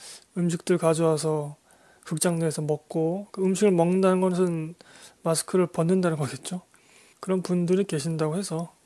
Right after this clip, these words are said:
무섭네요. 여튼 그렇게 해서 올해 강신의 영화제는 뭐 각 부문들,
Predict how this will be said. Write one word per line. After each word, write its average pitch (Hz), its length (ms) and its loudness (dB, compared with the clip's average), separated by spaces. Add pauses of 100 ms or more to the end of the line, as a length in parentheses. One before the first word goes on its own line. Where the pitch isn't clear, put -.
(200)
무섭네요. 160 480 -2 (500)
여튼 180 340 0
그렇게 196 320 0
해서 202 340 4
올해 175 220 4
강신의 175 420 2
영화제는 160 880 0 (760)
뭐 165 160 -6
각 - 280 -4
부문들, 180 760 4